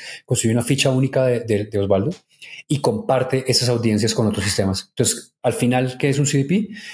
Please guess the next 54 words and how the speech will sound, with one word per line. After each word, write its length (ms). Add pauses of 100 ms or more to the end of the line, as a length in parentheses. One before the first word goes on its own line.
(200)
Una 80
herramienta 300
que 80
integra 360
fuentes 240
de 80
datos 280
en 40
la 40
que 100
un 60
marketer 340
puede 140
llegar 160
a 40
decir, 340 (680)
"Bueno, 280 (400)
primero 200
quiero 160
saber 260
cuál 140
es 60
mi 60
audiencia, 420 (100)
cuál 160
es 60
mi, 240
mi 100
base 240
de 60
datos". 540
Te 200
pregunto 220
a 40
un 60
marketer 460 (1000)
de 140
la 100
compañía 260
más 140
sofisticada 340
que 80
quieras, 240
"¿Cuál 180
es 80
tu 80
base 200
de 80
datos?". 340 (560)
Y 80
te 80
va 80
a 40
decir, 180